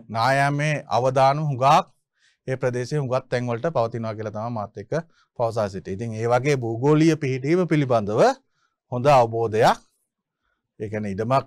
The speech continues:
අපි ගොඩනැගිල්ලක් නිර්මාණය කරන්න කලින් අපි ඒ සම්බන්ධව දැනගෙන තියෙන්න ඕනේ. අපි බලමු ඊළඟ කාරණාව. ඊළඟ කාරණාව තමා භූමියේ පසේ සංහතිය.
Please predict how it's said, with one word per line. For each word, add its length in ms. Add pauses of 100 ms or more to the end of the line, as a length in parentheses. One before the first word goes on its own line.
අපි 220 (100)
ගොඩනැගිල්ලක් 680
නිර්මාණය 560
කරන්න 340
කලින් 340
අපි 200
ඒ 100
සම්බන්ධව 560 (500)
දැනගෙන 400
තියෙන්න 400 (800)
ඕනේ. 360 (800)
අපි 100
බලමු 280
ඊළඟ 340
කාරණාව. 600 (3500)
ඊළඟ 220
කාරණාව 380
තමා 400 (1300)
භූමියේ 540
පසේ 440
සංහතිය. 640